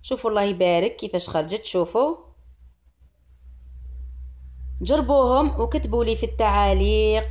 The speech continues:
كيما موالفين، خاصة مجموعة من مشتركات التوعية راهم يجربوا وصفاتي كلهم. آه، وصفة المشوشة ثانيك والله غير فرحت بالبزاف، كي عجبتكم جربوها. شحال من وحدة عندهم قنوات ثانيك،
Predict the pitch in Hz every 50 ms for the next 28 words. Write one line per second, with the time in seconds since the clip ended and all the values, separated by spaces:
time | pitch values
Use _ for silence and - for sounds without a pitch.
0 | - - - 220 214 214 208 208 202 202 202 202 202 202 202 196 190 185 - -
1 | 196 202 220 233 233 226 233 226 - - - - - - - - - 208 202 208
2 | 226 220 - 220 220 220 214 208 208 208 202 208 196 196 202 214 208 208 208 214
3 | 214 214 214 202 - - 220 202 208 202 - 202 196 - - - 214 202 190 190
4 | 196 202 202 202 220 214 214 202 202 175 - 202 196 185 185 190 190 196 226 233
5 | - 240 - 226 220 214 208 190 - - 190 180 175 175 196 226 269 311 302 -
6 | - - - - - - - - _ - - - - - 208 208 214 208 208 208
7 | 208 208 233 247 - - 240 233 - 226 220 214 220 - 247 220 208 - 226 208
8 | 220 220 208 202 202 202 196 208 208 190 190 185 190 185 - - 190 190 - -
9 | 190 180 180 180 185 180 175 170 180 190 185 185 185 185 185 185 - 208 190 185
10 | 180 180 175 190 190 - - 202 190 185 185 190 180 185 190 185 180 190 190 196
11 | 190 196 196 - - - 302 320 330 285 269 269 - 220 233 233 226 233 220 226
12 | 226 220 220 - 220 214 214 214 208 208 202 202 - - 262 277 294 285 247 233
13 | 226 226